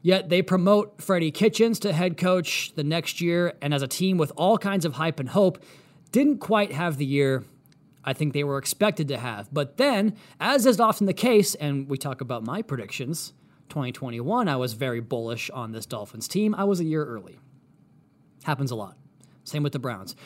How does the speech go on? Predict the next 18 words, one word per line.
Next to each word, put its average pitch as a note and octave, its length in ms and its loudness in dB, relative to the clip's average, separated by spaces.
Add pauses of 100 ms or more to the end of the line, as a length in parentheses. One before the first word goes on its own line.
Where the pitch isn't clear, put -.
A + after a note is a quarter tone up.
because D3 300 0
twenty F3+ 280 -2
twenty, G#3 360 2
they D#3 240 2
broke D3+ 340 0
a B2+ 100 -4
two-decade-long C#3 920 -2
playoff C3 420 -4
victory C#3 380 -4
streak C3+ 360 -4 (280)
by C3+ 160 0
drubbing E3+ 640 2
the D3+ 100 0
Pittsburgh C#3+ 440 -4
Steelers C#3 360 -4
in B2+ 80 -4
the A#2+ 60 -4
postseason. D3+ 640 0